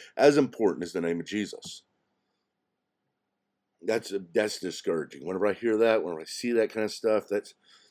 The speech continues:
that's so incredibly hard, because they talk about those things more than they talk about Jesus. Then you got, you know, different things as it goes on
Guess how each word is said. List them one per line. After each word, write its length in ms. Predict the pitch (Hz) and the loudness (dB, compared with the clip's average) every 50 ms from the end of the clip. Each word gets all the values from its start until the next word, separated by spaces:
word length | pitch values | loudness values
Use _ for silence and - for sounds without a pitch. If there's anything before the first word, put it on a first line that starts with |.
| _ _ _ - | _ _ _ -10
that's 160 | 78 - - | -8 -8 -6
so 300 | - - 147 143 123 101 | -2 2 4 4 4 4
incredibly 920 | 87 82 - - - - - - 113 117 131 117 107 85 76 71 64 64 60 - - - - - | 2 -4 -10 -16 -20 -16 -2 2 6 8 10 10 8 6 2 -2 -8 -8 -12 -18 -20 -16 -6 -2
hard, 420 | 90 87 80 73 65 57 55 - - _ _ _ _ _ _ _ _ _ _ _ _ _ _ | 0 0 0 0 -2 -6 -8 -12 -16 _ _ _ _ _ _ _ _ _ _ _ _ _ _
because 280 | - - 110 127 107 104 | -10 -8 -6 -4 -2 -2
they 80 | 117 | -2
talk 340 | 104 - - 143 147 - - | -2 -2 -2 -2 -2 -2 -2
about 160 | 98 92 80 | -2 -2 -2
those 220 | - 80 80 - - | -2 -4 -4 -4 -6
things 320 | - 98 92 92 92 - _ _ _ _ _ _ _ - | -8 -8 -8 -10 -14 -16 _ _ _ _ _ _ _ -8
more 260 | - 120 156 170 156 | 0 4 6 6 6
than 160 | 127 101 92 | 6 4 0
they 100 | 85 87 | -4 -4
talk 240 | 82 - 82 80 - | -6 -6 -8 -10 -8
about 220 | - 73 67 65 - | -8 -10 -10 -10 -12
Jesus. 560 | - 71 69 60 53 - - - - - - _ _ _ _ _ _ _ _ _ _ _ _ _ _ _ _ _ _ _ _ _ _ _ _ _ - _ _ - | -16 -16 -16 -16 -16 -16 -16 -16 -16 -16 -18 _ _ _ _ _ _ _ _ _ _ _ _ _ _ _ _ _ _ _ _ _ _ _ _ _ -20 _ _ -4
Then 120 | 110 120 | -2 0
you 80 | 123 120 | 4 6
got, 360 | 127 120 117 120 120 - - | 8 10 10 8 8 4 2
you 100 | 110 110 | 0 2
know, 160 | 110 110 110 101 92 87 _ | 4 4 2 2 0 -6 _
different 320 | - 117 123 - 117 95 90 | 0 0 2 2 -2 -4 -2
things 300 | 117 120 117 117 101 98 | -2 0 0 -2 -2 -2
as 120 | 104 90 | -2 -2
it 200 | 90 92 - - | -2 -4 -2 2
goes 260 | 107 107 104 107 101 | 4 6 8 6 6
on 320 | - 78 92 95 98 98 | 4 0 -2 -2 -2 -2